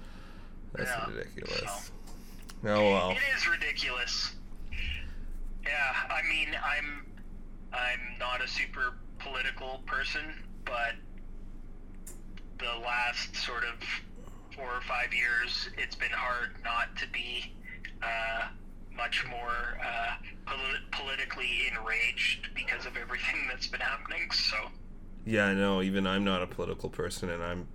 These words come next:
Speaker 1: starting to form opinions, so.
Speaker 2: Oh, I've got opinions.
Speaker 1: Oh, yeah, but
Speaker 2: I've always, <laughs> I've always got opinions, but, yeah. Yeah. I guess that's what happens when you get older.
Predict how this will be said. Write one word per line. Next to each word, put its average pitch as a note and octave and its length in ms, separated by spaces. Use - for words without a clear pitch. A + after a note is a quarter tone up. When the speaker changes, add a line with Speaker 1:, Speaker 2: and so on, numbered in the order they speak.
Speaker 1:
starting F2+ 440
to F#2+ 60
form F#2 320
opinions, F2 560
so. - 240
Speaker 2:
Oh, B3 40
I've - 180
got A3+ 220
opinions. - 880
Speaker 1:
Oh, C3 140
yeah, A#2 260
but F#2 260
Speaker 2:
I've - 200
always, F#3 240
<laughs> - 300
I've - 160
always - 220
got - 180
opinions, - 720
but, - 220
yeah. B2+ 320
Yeah. D#3 300
I - 80
guess F3 260
that's D#3 220
what C3+ 100
happens B2+ 420
when - 120
you - 120
get C3+ 140
older. - 340